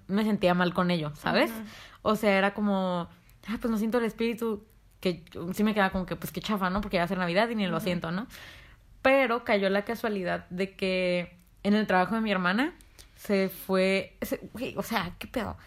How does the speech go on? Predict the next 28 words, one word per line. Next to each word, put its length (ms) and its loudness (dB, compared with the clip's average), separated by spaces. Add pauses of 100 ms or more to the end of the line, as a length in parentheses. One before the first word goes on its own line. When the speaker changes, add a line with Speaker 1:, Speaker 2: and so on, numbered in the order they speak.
(120)
Speaker 1:
Se 160 0
fue 180 4
el 80 4
internet 560 2
en 80 0
el 100 0
trabajo 220 0
de 60 -2
mi 80 0
hermana, 320 -2
ya 120 2
ni 160 2
la 140 2
luz. 300 -4
Se 180 0
fue 180 0
el 100 2
internet 540 -2
Speaker 2:
Ujú. 280 -6
Speaker 1:
por 120 0
un 140 0
problema 480 0
de 120 -2
Telnor. 600 2
<laughs> 80 6
Digo, 540 8 (260)
digo, 480 6
no, 160 0